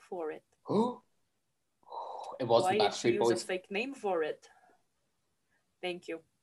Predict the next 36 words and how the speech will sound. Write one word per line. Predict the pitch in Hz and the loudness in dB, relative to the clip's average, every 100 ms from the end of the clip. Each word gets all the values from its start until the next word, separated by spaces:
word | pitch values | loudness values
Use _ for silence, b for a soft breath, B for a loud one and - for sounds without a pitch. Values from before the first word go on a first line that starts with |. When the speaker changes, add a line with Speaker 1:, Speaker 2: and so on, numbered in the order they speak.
| - | 0
Speaker 2:
Yeah, | 120 | 2
you're | 107 | 4
welcome. | 104 98 - - | 0 -2 -8 -8
Speaker 1:
And | 101 | -4
then, | 214 202 175 - - B B B B _ _ _ | -2 -2 -6 -12 -14 B B B B _ _ _
so | - | -2
she | 226 277 | -2 -2
goes | 302 277 | -2 -2
up | 269 | 0
to | 220 | 2
London | 220 247 262 | 2 0 -2
and | 214 | -4
she's | 220 214 | -6 -4
all, | 196 185 | 0 2
"Oh | - 247 | 2 0
my | 262 247 | 2 0
God, | 220 202 240 247 | 2 2 6 6
I | 233 | 6
left | 233 247 | 4 2
my | - 240 | 0 -2
purse | 190 208 262 247 247 | 0 2 4 2 -2
in | 254 | 2
the | 240 | 2
doctor's | 214 240 277 269 226 | 6 6 6 0 4
office. | 254 254 220 208 | 4 4 -2 0
Let | 214 - | 0 0
me | 233 220 | -4 0
in | 262 254 226 | 0 -2 -4
to | 196 | -4
snoop | - 247 285 254 | -4 -2 -2 -2
in | 240 | -2
your | 214 | 2
records | 208 277 254 226 190 | 4 4 4 -2 2
while | 202 226 | 2 4
you're | 214 202 | 4 4
outside | 233 247 - 233 247 247 214 | 2 2 0 6 8 6 2